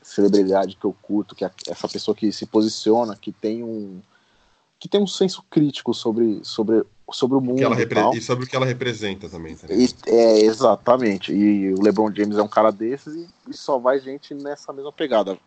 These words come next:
Speaker 1: Tanto, é, atletas de todas as áreas, é, homens e mulheres, e quanto artistas, é, pessoal de, da T V, é, músicos e músicas e tal.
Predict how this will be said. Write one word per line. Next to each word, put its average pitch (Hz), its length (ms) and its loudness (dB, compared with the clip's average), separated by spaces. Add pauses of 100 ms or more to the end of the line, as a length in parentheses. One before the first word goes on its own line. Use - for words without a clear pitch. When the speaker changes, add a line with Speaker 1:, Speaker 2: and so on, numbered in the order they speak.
(160)
Speaker 1:
Tanto, 127 640 -4 (500)
é, 95 280 -2
atletas 113 1300 -6
de 107 180 -20 (160)
todas 131 340 -6
as 104 180 -4
áreas, 104 280 -6
é, 95 200 -6
homens 120 460 -10
e 123 60 -10
mulheres, 113 920 -4 (120)
e 120 340 -6
quanto 131 640 -4
artistas, 120 960 -4
é, 92 440 -4 (400)
pessoal 104 600 -4
de, 98 500 -6
da 95 120 -2
T 107 160 0
V, 101 600 0 (440)
é, 87 220 -4
músicos 104 680 -2
e 104 40 0
músicas 98 580 -4
e - 40 -20
tal. 95 240 -6